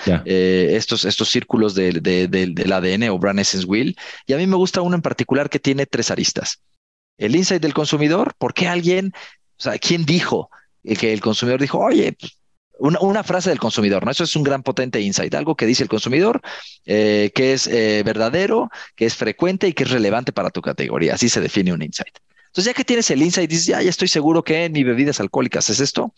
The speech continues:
Speaker 2: Después tienes que ver, "Oye, ¿y cómo nacimos?". Estos brand roots, ¿no? Eh, les llamamos.
Speaker 1: Ok.
Speaker 2: "¿Cuál es mi historia? ¿De dónde nací? ¿Cuál, cuál es el rollo?", ¿no? Y ahí tú vas a encontrar que,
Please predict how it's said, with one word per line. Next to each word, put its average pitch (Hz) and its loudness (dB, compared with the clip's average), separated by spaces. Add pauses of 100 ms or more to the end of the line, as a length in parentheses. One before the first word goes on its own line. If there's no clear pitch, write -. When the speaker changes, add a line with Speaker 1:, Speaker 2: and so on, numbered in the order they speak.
(300)
Speaker 2:
Después - 0 (200)
tienes 180 2
que 160 2
ver, 170 2
"Oye, 185 2
¿y 139 2
cómo 185 2
nacimos?". 147 0
Estos 127 -2
brand 120 0
roots, 120 2
¿no? - -2
Eh, 71 -10 (280)
les 92 2
llamamos. 95 -2 (260)
Speaker 1:
Ok. 107 2 (200)
Speaker 2:
"¿Cuál 175 2
es 190 0
mi 135 0
historia? 165 2
¿De 123 0
dónde 156 0
nací? 131 2
¿Cuál, 151 -2
cuál 180 0
es - -2
el 123 -2
rollo?", 92 2
¿no? 113 -2
Y 117 2
ahí 151 2
tú - -4
vas 196 0
a - -2
encontrar 120 -2
que, - 0